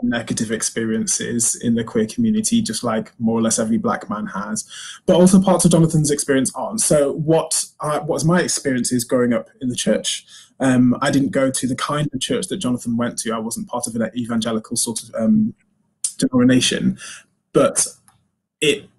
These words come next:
affected me in a similar way in that it, it, it, um, colours the way that I think, and it provides a basis for me to, on which I see the world,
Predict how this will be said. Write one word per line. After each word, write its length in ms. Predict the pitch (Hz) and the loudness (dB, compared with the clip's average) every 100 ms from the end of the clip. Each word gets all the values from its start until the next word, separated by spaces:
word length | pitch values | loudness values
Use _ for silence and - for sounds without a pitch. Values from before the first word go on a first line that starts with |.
| - | -4
affected 540 | 160 - 180 - 175 | 0 2 2 4 6
me 280 | 160 156 156 | 8 8 8
in 120 | 147 | 6
a 60 | 139 | 2
similar 340 | - 180 160 143 | 4 4 4 4
way 340 | 131 135 135 123 | 4 4 4 2
in 120 | 139 | 0
that 200 | 131 - | 0 -2
it, 180 | 123 - - - - | -6 -8 -16 -18 -8
it, 180 | 139 - _ _ _ _ _ - | -8 -8 _ _ _ _ _ -6
it, 400 | 135 - - - - - - 262 | -4 -2 -4 -4 -10 -16 -12 -6
um, 580 | 247 247 120 240 - - | -2 0 2 2 0 -4
colours 460 | - 185 185 156 - | 4 8 8 4 -2
the 80 | |
way 120 | 127 123 | -2 -2
that 120 | - | -4
I 60 | |
think, 300 | - 156 135 | -4 -2 -2
and 80 | 123 | -2
it 120 | 117 | -4
provides 480 | - 127 127 123 120 | -4 -4 -2 -2 -2
a 120 | 123 - _ _ _ _ _ | -4 -6 _ _ _ _ _
basis 600 | 151 147 147 147 139 127 - | -2 0 0 0 0 -2 -2
for 80 | |
me 280 | 120 110 117 | -2 -2 -4
to, 440 | 117 - 123 117 113 - - | -4 -2 0 0 -2 -6 -8
on 140 | 127 | -2
which 180 | 131 123 | -2 -2
I 40 | 131 | -2
see 160 | - | 0
the 80 | 120 | 2
world, 400 | 151 107 107 - | 2 0 -4 -6